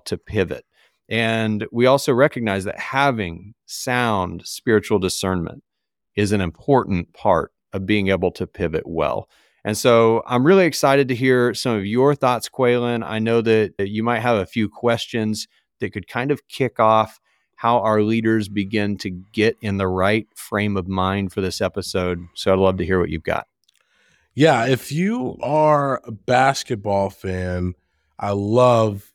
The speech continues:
Speaker 2: basketball. And, uh, when you think of the idea of pivoting, it's actually, like, pretty fundamental in basketball. But if you think situationally, what's happening is a player is typically faced with an opponent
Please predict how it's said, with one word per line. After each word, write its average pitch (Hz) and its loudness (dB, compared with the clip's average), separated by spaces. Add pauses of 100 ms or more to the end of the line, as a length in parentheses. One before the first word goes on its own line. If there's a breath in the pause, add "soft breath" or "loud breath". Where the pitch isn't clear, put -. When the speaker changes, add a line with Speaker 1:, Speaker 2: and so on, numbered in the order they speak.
(160)
Speaker 2:
basketball. 92 -2 (320)
And, 107 2
uh, 95 2
when 101 -6
you 113 -4
think 170 -2
of 160 2
the 135 0
idea 113 0
of - -6
pivoting, 95 0
it's 95 -4
actually, 120 0
like, 92 -6
pretty 101 -6
fundamental 98 -4 (420)
in 104 0
basketball. 95 0
But 98 -6
if 104 -8
you 107 -8
think 139 -2
situationally, 101 -2 (600)
what's 120 2
happening 101 -2
is 98 -2 (140)
a 98 -8
player 117 0
is 104 -4 (480)
typically 113 2 (560)
faced 123 2
with 123 -4
an 127 0
opponent 107 0